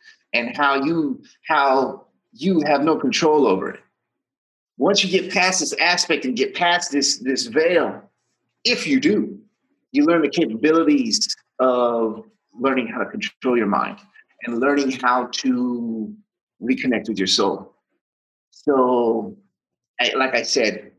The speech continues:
I've seen oth-, other traditions do it differently. This is how we do it, um, as Gangas, uh, which means, you know, they're, they're healers, medicine providers that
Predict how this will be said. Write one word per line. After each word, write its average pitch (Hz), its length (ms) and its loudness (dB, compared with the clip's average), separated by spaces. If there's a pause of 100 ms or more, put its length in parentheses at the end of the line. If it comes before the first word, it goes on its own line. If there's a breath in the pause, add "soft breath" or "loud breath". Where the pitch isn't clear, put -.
(180)
I've 120 160 -2
seen 147 420 2
oth-, 131 180 0 (120)
other 143 240 2
traditions 135 600 0
do 139 200 2
it 135 160 0
differently. 139 640 0 (220 loud breath)
This 131 160 0
is 120 100 -2
how 120 240 2
we 117 160 0
do 104 180 2
it, - 220 -4 (1200)
um, 107 420 2
as 110 180 -2
Gangas, 117 680 -2 (1120)
uh, 101 320 0
which 110 340 -4
means, 110 520 -2
you 110 280 -6
know, 101 180 -4
they're, 101 320 0
they're 78 420 -10
healers, - 840 -2 (1120)
medicine 110 420 0
providers 104 720 -4 (840)
that 110 540 0